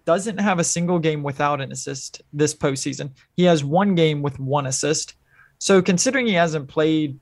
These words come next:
thirty minutes yet, um, their backcourt's pretty loaded. I think he gets more time.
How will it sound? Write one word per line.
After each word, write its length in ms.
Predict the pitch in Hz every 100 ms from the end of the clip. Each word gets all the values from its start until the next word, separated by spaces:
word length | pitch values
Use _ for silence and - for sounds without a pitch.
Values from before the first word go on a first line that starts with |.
| _
thirty 260 | 156 156
minutes 420 | 151 147 147 135 -
yet, 400 | 151 143 143 -
um, 440 | - 151 143 131 135
their 120 | 151
backcourt's 540 | 139 147 143 - 147 135
pretty 220 | 156 147
loaded. 380 | 143 143 143 139
I 100 | 147
think 240 | 156 175 170
he 100 | 170
gets 240 | 160 160
more 180 | 160 151
time. 500 | 143 165 165 160 156